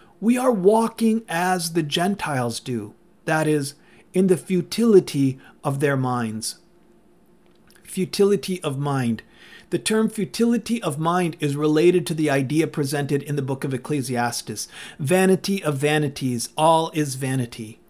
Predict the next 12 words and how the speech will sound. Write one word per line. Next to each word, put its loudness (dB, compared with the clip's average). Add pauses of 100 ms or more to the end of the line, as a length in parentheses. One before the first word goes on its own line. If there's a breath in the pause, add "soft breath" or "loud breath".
(280 loud breath)
It's -2
the 0
same 4
Greek 2
word 4
used -2
to 0
translate -2
that -4
concept -4 (460 loud breath)
in 2
Ecclesiastes, -2